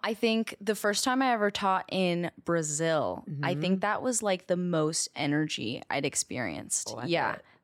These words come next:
Speaker 1: They're so grateful
Speaker 2: Mm.
Speaker 1: and they're so kind. And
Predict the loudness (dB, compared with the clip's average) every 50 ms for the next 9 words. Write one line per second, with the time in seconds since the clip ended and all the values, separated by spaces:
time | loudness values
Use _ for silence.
0 | _ 0 2 2 2 0 0 2 2 4 4 4 4 6 4 4 4 4 4 4
1 | 4 4 4 2 0 -4 _ _ _ -14 -6 -4 -2 0 2 2 2 2 0 -4
2 | -4 -2 0 2 4 4 4 4 2 2 0 -4 -8 -14 -16 -16 -12 -6 -4 -2
3 | 0 0 0 0 0 0 0 0 0 2 4 4 4 2 2 0 -4 -2 0 0
4 | 2 2 0 0 0 0 0 0 0 -2 -4 -6 -6 -4 -2 0 0 0 0 0
5 | 0 -2 -2 -4 -4